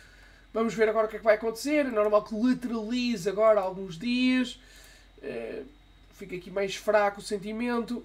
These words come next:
mas ainda, não é? O nível de ganância continua muito alto nos mercados e, eh,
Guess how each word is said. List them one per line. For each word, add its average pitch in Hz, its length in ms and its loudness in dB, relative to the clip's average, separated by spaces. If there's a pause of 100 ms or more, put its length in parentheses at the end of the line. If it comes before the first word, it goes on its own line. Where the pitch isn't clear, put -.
(120)
mas 185 500 -8 (840)
ainda, 214 920 -2
não 185 140 -4
é? 208 120 4
O 202 200 -2
nível 214 340 2
de 165 140 -10
ganância 202 500 2
continua 202 320 -4
muito 233 420 -2
alto 220 360 -2
nos 190 200 -10
mercados 220 640 -2 (380)
e, 202 420 -10 (120)
eh, 165 400 -10